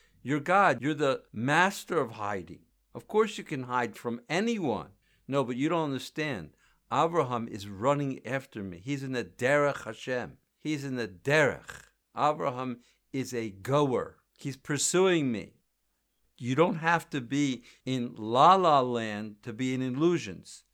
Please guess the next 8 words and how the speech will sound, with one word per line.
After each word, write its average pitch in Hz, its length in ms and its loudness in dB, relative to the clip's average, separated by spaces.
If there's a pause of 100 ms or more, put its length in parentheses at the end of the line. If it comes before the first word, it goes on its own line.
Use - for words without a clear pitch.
(120)
Your 156 240 2
illusions 156 580 2
could 117 300 -8
be 143 580 0
that 123 140 0
I'm 131 180 2
already 143 720 0
Abraham 131 960 -2